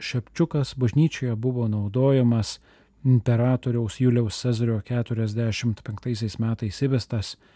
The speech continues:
ir jo vardu pavadintas kalendorius. Tačiau jis nebuvo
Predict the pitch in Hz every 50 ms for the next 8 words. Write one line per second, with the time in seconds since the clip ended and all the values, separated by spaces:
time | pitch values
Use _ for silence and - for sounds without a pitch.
0 | _ - - - _ _ _ - 240 208 175 135 127 131 139 131 - - 110 -
1 | - 127 117 117 101 - 95 95 92 - 107 - - 117 110 110 104 98 - -
2 | - - - - - - _ _ _ _ _ _ _ _ _ _ _ _ - -
3 | 156 - 180 156 147 143 - 175 170 151 147 143 151 160 143